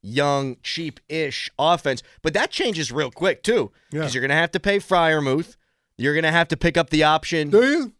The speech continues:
Speaker 1: on Najee Harris. Do you have to sign Freiermuth? N-, no, but I think they will.
Speaker 2: They will.
Speaker 1: Especially with the Arthur Smith hire, 'cause they
Speaker 2: Right.
Speaker 1: targeted tight ends, like, a hundred and sixty times or something like that
Speaker 2: Yeah.
Speaker 1: last year.
Speaker 2: And you have him, and you have Connor Hayward, and you have,
Speaker 1: Mm-hmm.
Speaker 2: you know,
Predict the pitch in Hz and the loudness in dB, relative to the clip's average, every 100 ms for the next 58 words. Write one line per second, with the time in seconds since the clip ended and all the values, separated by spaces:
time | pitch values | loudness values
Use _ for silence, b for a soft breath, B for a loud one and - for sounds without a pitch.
0 | _ 131 147 151 160 147 139 135 147 - | _ 0 2 2 0 -2 -2 0 0 -6
1 | - 123 165 147 160 - 175 196 196 196 | -8 -2 0 2 0 0 -2 0 -2 -2
2 | 196 202 214 240 - _ _ _ 170 - | -2 0 -2 -4 -6 _ _ _ -14 -6
3 | 175 214 170 135 160 _ 143 180 185 139 | 2 4 4 2 -2 _ 2 2 4 0
4 | 120 160 139 117 123 220 214 170 110 - | 2 2 2 -2 -6 0 2 0 -6 -14
5 | _ _ - 135 - 220 - 180 151 160 | _ _ -8 -8 0 -2 0 -4 0 0
6 | 160 139 - 160 151 113 92 82 - _ | 0 -2 -2 -2 -2 -4 -6 -6 -14 _
7 | _ _ _ - 151 208 - 208 180 160 | _ _ _ -4 0 0 2 2 2 -2
8 | 143 - 151 160 151 113 - - 202 170 | -2 -2 0 0 -2 -8 -12 -10 -8 -8
9 | 139 - 156 - 117 - 135 135 110 - | -8 -8 -8 -10 -12 -4 -4 -4 -6 -8
10 | 104 101 92 87 85 82 160 82 - 78 | -8 -10 -10 -10 -10 -6 -6 -8 -12 -14
11 | 80 _ _ _ - 233 240 233 208 175 | -16 _ _ _ -8 -4 0 2 2 2
12 | 202 196 196 190 180 - 175 175 156 160 | 0 0 -2 -4 -6 -6 -4 -4 -4 -4
13 | 156 160 156 151 143 139 117 123 147 147 | -6 -6 -6 -6 -6 -6 -4 -4 -2 -4
14 | 131 127 | -6 -12